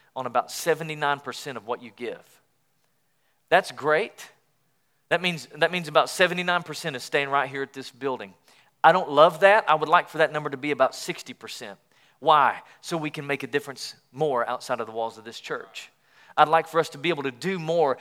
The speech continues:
to reach people, to see people get saved and set free. Come on, somebody. But here, let me, let me just, let me inspire you for a minute.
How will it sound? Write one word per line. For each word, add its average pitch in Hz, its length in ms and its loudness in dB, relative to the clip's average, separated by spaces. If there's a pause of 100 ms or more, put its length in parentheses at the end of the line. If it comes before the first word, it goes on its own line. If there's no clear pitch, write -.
(160)
to 160 120 -4
reach 165 380 -6
people, 120 380 -10 (180)
to 147 80 -10
see 208 240 -4
people 175 320 -8
get - 220 -10
saved 147 480 2
and 123 120 -10
set - 320 0
free. 156 220 -4
Come 233 220 2
on, 165 140 2
somebody. 135 520 -2 (1200)
But 170 140 4
here, 185 140 4
let 175 120 0
me, 185 80 -6
let 185 100 -2
me 190 60 -2
just, 175 260 -6
let 170 100 -4
me 180 120 -2
inspire 160 480 2
you 135 160 -6
for 135 180 -6
a 117 60 -4
minute. 117 260 -10